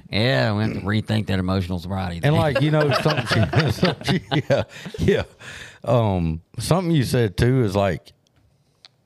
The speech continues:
Speaker 2: when I was using and drinking, I was constantly evaluating my emotions. How, why am I, you know,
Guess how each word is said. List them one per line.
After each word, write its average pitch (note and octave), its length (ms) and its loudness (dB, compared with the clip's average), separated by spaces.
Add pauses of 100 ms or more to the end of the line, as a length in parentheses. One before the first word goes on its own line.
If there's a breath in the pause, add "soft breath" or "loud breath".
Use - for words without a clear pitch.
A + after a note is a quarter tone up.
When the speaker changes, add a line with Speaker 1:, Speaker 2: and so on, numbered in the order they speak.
(100)
Speaker 2:
when G#2+ 220 2
I A2+ 100 2
was G2 200 2
using G2 320 2
and E2+ 120 2
drinking, A2 680 0 (540 soft breath)
I G2 100 0
was D#2+ 160 0
constantly E2+ 580 0
evaluating D#2+ 640 0
my D#2 160 0
emotions. C#2+ 600 -4 (240)
How, F2+ 120 -2
why C#2+ 280 -4
am D2+ 100 -4
I, D2 260 -6
you F#2 140 -2
know, C#2 160 -4